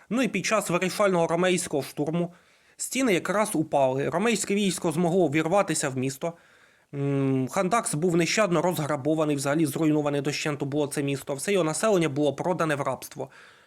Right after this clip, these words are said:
Фортечні мури за наказом Никифора було зруйновано. І, м, взагалі після цього Крит був відвойований і знову став частиною Ромейської імперії. Це дійсно було дуже таки серйозною і важливою перемогою для Ромейської держави.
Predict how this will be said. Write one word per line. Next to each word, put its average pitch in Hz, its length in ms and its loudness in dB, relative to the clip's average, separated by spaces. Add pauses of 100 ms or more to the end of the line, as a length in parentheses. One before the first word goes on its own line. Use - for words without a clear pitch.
(180)
Фортечні 196 640 -2
мури 208 220 4
за 160 120 0
наказом 160 460 2
Никифора 160 480 0
було 160 360 2
зруйновано. 135 680 0 (640)
І, 139 340 0
м, 131 260 -2
взагалі 147 320 0 (240)
після 147 280 -4
цього 175 240 2
Крит 175 300 -2
був 147 240 0
відвойований 147 680 2
і 139 40 2
знову 147 280 -2
став 139 240 -4
частиною 160 540 0
Ромейської 135 580 -2
імперії. 131 540 -4 (680)
Це 196 140 -6
дійсно 190 320 -2
було 156 280 0
дуже 156 260 -2
таки 143 360 -4
серйозною 165 600 -2
і 135 40 0
важливою 147 580 0
перемогою 147 540 0
для 135 140 0
Ромейської 135 500 -4
держави. 127 520 -4